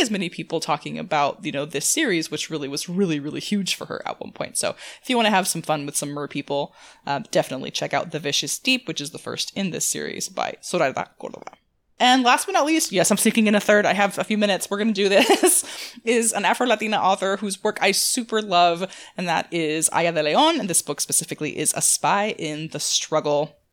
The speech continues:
I wanted to include this today because Aya de Leon actually has a middle grade debut out, I believe now, that's called Undercover Latina. And it is, again, a middle grade book. It's about this middle grade, or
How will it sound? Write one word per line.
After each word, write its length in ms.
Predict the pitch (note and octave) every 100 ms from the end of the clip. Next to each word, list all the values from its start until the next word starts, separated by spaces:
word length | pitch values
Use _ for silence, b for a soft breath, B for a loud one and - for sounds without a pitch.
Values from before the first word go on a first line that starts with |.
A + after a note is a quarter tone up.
| _
I 60 | -
wanted 200 | G#3 G#3+
to 80 | F3+
include 240 | E3 G#3
this 180 | E3+ -
today 220 | E3 D3
because 240 | F3 - -
Aya 180 | D3+ D#3
de 80 |
Leon 220 | D#3 D#3 -
actually 340 | D#3 - -
has 300 | - D#3+ F3
a 100 | D#3
middle 420 | F3 E3+ D4+ A#4 D#4
grade 340 | E3+ C#3 E3
debut 400 | D#3 D#3 C#3 C#3+ -
out, 340 | A#2+ B2 - -
I 40 |
believe 300 | F3 D4+ E4+
now, 400 | E3 C#3 A2+ B2 B B B
that's 220 | - D#3+ -
called 260 | D#3 D#3 D#3+
Undercover 720 | D#3+ E3 E3+ D#3 D#3 D#3+ D#3
Latina. 420 | C#3 D#3+ D3+ - G4+ B4 B B B B B
And 380 | F3+ D#3+ D#3 D3+
it 120 | E3
is, 180 | D#3 D#3
again, 320 | D3 D#3+ D3
a 40 | D3+
middle 200 | D#3 D3
grade 280 | D3+ D#3+ -
book. 220 | C4+ C4
It's 120 | -
about 240 | E3 D3
this 160 | - -
middle 260 | D#3 C#3+ D3+
grade, 600 | D#3+ D3 D#3 D3+ D3+ E3
or 200 | F3+